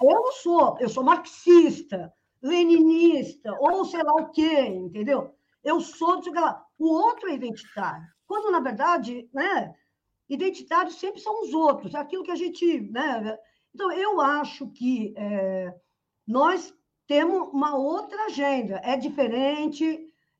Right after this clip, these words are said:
Eu gostaria muito que a gente tivesse podendo avançar mais rapidamente, mas eu não viro as costas mesmo, e acho que o Lula, isso que você falou é muito importante, o Lula é o cara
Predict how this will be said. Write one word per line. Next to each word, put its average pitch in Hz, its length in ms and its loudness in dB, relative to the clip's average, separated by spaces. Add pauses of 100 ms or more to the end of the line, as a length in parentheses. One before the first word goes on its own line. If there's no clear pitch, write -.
Eu 269 240 6
gostaria 262 500 -2
muito 311 380 2
que 247 80 -10
a 233 60 -8
gente 247 280 -10
tivesse 233 600 -8 (480)
podendo 254 680 2
avançar 247 540 0
mais 262 380 2
rapidamente, 233 840 -2 (280)
mas 226 200 -2
eu 403 360 -2
não 269 400 4
viro 330 180 0
as - 120 -8
costas 226 520 -4
mesmo, 247 320 -4
e 269 60 -2
acho 311 200 -2
que 330 100 -4
o 311 80 2
Lula, 254 480 0
isso 269 220 -6
que - 60 -20
você 277 80 -8
falou 226 240 0
é 285 60 4
muito 247 240 0
importante, 202 440 -8
o 277 60 -4
Lula 285 320 0
é 285 140 0
o 339 140 0
cara 220 520 2